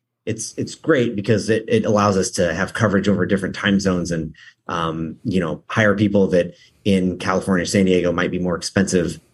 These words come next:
Uh, we can hire them if they live somewhere else for, for slightly cheaper. So there's benefits there, but the, the, to make it, obviously we didn't have a choice going into covid where it was like, okay, everyone's working from home.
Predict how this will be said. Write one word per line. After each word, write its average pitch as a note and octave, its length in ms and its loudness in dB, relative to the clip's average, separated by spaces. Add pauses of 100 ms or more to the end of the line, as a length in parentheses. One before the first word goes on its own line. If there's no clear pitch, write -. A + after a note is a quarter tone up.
(200)
Uh, E2+ 560 0
we E2 80 0
can D#2+ 140 -2
hire E2+ 320 2
them E2 240 0
if D2+ 100 -4
they E2+ 140 0
live E2+ 200 0
somewhere E2 300 -2
else D#2+ 220 0
for, D#2+ 320 -2
for - 120 -8
slightly C#2 300 -2
cheaper. C#2+ 300 -8
So E2+ 340 0 (560)
there's A2+ 280 2
benefits A2 460 2
there, E2+ 300 -2 (120)
but A#2 260 0
the, G#2+ 260 0 (100)
the, F2+ 340 0
to - 100 0
make A2+ 180 4
it, - 440 -6
obviously E2 460 -6
we A2 80 2
didn't G#2 120 4
have D#2 100 0
a - 40 -2
choice E2 420 0
going E2+ 220 -2
into D#2+ 120 -8
covid D#2+ 380 -2
where D#2 180 -4
it - 80 -6
was D2+ 140 -6
like, D#2+ 180 -8
okay, E2 200 -4
everyone's D#2+ 320 -8
working F2+ 240 -4
from - 160 -12
home. A2 400 2